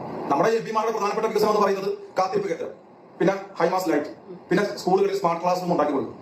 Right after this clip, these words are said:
ഇതിന്റെ അപ്പുറത്തേക്ക് എന്ത് വികസനമാണ്? അതുപോലും എം പി ഫണ്ട് പൂർണ്ണമായിട്ട് വിനിയോഗിക്കാൻ അദ്ദേഹത്തിന് സാധിച്ചിട്ടുണ്ട്. അദ്ദേഹം തന്നെ അദ്ദേഹത്തിന്റെ വികസനങ്ങളിലും അദ്ദേഹത്തിന്റെ പ്രവർത്തനങ്ങളിലും അദ്ദേഹത്തിന് പോലും ആത്മവിശ്വാസം ഇല്ലാതിരുന്നത് കൊണ്ടാണ്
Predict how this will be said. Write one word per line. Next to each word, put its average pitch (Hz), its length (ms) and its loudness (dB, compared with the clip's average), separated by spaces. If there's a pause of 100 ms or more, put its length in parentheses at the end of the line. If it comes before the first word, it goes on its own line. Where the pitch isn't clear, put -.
(140)
ഇതിന്റെ 170 180 6
അപ്പുറത്തേക്ക് 165 320 0
എന്ത് 143 120 2
വികസനമാണ്? - 380 0 (1120)
അതുപോലും 226 460 2
എം 175 80 -2
പി 214 60 -2
ഫണ്ട് 208 160 2
പൂർണ്ണമായിട്ട് 208 440 2
വിനിയോഗിക്കാൻ 180 360 2
അദ്ദേഹത്തിന് 165 280 2
സാധിച്ചിട്ടുണ്ട്. - 1040 -6
അദ്ദേഹം 220 280 2
തന്നെ 180 140 -4
അദ്ദേഹത്തിന്റെ 180 400 2
വികസനങ്ങളിലും 196 440 2
അദ്ദേഹത്തിന്റെ 185 300 2
പ്രവർത്തനങ്ങളിലും 180 420 2 (160)
അദ്ദേഹത്തിന് 226 340 2
പോലും 208 280 0
ആത്മവിശ്വാസം 208 560 -2
ഇല്ലാതിരുന്നത് 196 400 0
കൊണ്ടാണ് 185 500 0